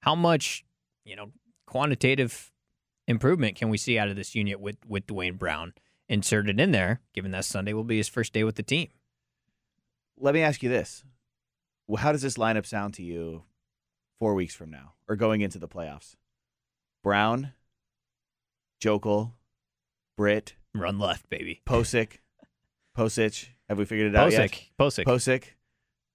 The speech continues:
Speaker 2: Ifedi.
Speaker 1: It's fine.
Speaker 2: I mean, that's not bad. With the way that Posick has played, s-, you know, and, and I know, once again,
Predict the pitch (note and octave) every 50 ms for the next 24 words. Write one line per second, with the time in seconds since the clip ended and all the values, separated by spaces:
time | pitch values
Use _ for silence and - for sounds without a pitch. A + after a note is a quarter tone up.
0 | _ A2+ - C#3+ C3+ G#2+ D#2+ - - _ _ _ _ _ _ _ _ _ _ _
1 | - D#3 - - D#3 F#3 A#3 A#3 C#3 A2 - _ _ _ _ _ _ _ _ _
2 | _ _ _ _ - E3 F3 E3+ D3+ F#3+ G3+ - A3 G3+ F#3+ E3+ G3+ G#3+ G#3+ C#3+
3 | G#2 - D#3+ E3+ E3 - E3+ D#3 F3 G3+ A3 G#3+ - F#3 F3 F#3+ - G3+ F#3 -
4 | A#2 - - - A2+ A2+ A#2 C3 D3+ F3+ G#3+ G#3 - _ _ _ - - - -
5 | - - - D#3 C#3+ C#3+ C#3 C#3 F2 A#2 C3+ C3 B2 F#2 C3 C3 B2+ F2+ A#2+ A#2+
6 | A#2 B2+ C3+ C#3 C#3+ B2+ - B2+ A#2+ C3 C3 - - B2 B2 A#2+ A#2 A#2 A#2+ A#2